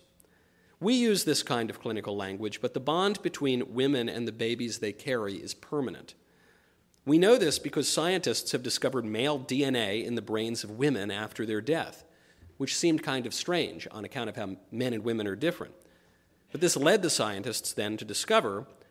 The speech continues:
that the D N A was from the children that they had carried in their wombs. That is to say,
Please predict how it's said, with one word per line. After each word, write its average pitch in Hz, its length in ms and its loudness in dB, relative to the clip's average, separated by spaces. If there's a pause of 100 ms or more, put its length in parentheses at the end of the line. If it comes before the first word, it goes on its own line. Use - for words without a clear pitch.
that 165 120 -4
the 175 80 0
D 151 180 2
N 143 120 4
A 110 160 2
was 110 140 -2
from 107 340 -6
the 113 100 -8
children 131 460 0
that 107 100 -4
they 104 140 -2
had 127 160 -8
carried 98 340 -2
in 98 80 -4
their 101 140 0
wombs. 123 580 0 (680)
That 139 180 4
is 226 140 4
to 233 100 -2
say, 95 440 0